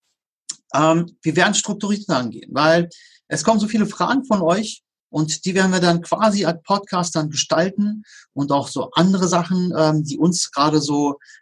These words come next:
ähm, beschäftigen, beziehungsweise die wir vor Augen haben, wo wir uns das niedergeschrieben haben. Wir haben hier, äh, ja, ohne Hände Sachen, äh, Seiten, die wir schon notiert haben für die Zukunft,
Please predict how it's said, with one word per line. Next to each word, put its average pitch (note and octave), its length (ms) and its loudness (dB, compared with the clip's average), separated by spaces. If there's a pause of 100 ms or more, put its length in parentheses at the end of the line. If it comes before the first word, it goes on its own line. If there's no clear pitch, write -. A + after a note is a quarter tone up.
(120)
ähm, B2+ 280 2
beschäftigen, F3 480 0
beziehungsweise D3 480 -2
die C#3 160 -4
wir C3 40 -14
vor C3 260 -2
Augen F3 360 2
haben, D3+ 480 0 (440)
wo C3 140 0
wir C#3+ 80 4
uns C#3+ 140 0
das B2+ 180 -4
niedergeschrieben D#3+ 800 0
haben. C#3+ 300 -2
Wir C3+ 100 -8
haben C#3 220 0
hier, B2+ 200 -4 (560)
äh, B2+ 360 4 (600)
ja, C#3 260 -2
ohne C#3 280 0
Hände C#3+ 240 2
Sachen, C#3+ 440 0
äh, B2+ 180 -6
Seiten, D#3 640 2
die C3+ 140 -6
wir C3 120 0
schon B2+ 200 -4
notiert F3+ 380 -2
haben D3+ 240 4
für C#3+ 100 -8
die C3+ 60 -6
Zukunft, D#3 500 0